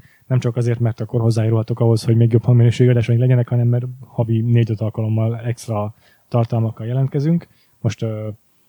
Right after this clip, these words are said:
az utóbbi hónapokban volt több ilyen retrospektív kibeszélőnk, megbeszéltük például az Indiana Jones-ot, amikor negyven éves volt, beszéltünk a Terminator kettőről, amikor harminc éves volt, úgyhogy érdemes fellapoznatok a patreon pont com per vakfolt podcastot,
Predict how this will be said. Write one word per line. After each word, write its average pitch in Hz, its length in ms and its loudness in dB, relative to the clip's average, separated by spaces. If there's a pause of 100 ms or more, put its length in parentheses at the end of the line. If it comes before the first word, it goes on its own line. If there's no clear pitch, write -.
(760)
az 117 80 0
utóbbi 123 300 4
hónapokban 117 520 2
volt 117 200 2
több 113 200 0
ilyen 110 140 2
retrospektív 113 640 -4
kibeszélőnk, 117 520 0
megbeszéltük 113 480 -4
például 110 460 -4
az 95 320 -10
Indiana 120 300 2
Jones-ot, 120 280 0
amikor 107 260 -4
negyven 113 260 0
éves 117 300 -2
volt, 117 280 -2
beszéltünk 120 420 -4
a 113 40 -8
Terminator 117 420 0
kettőről, 120 320 -4
amikor 113 200 -4
harminc 127 360 -2
éves 127 260 -8
volt, 156 260 -4 (380)
úgyhogy 160 180 -2
érdemes 123 280 4
fellapoznatok 117 720 -2
a 113 100 -4 (420)
patreon 107 420 -4
pont 107 200 -4
com 110 180 -6
per 104 180 -8
vakfolt 110 360 -6
podcastot, 117 600 -6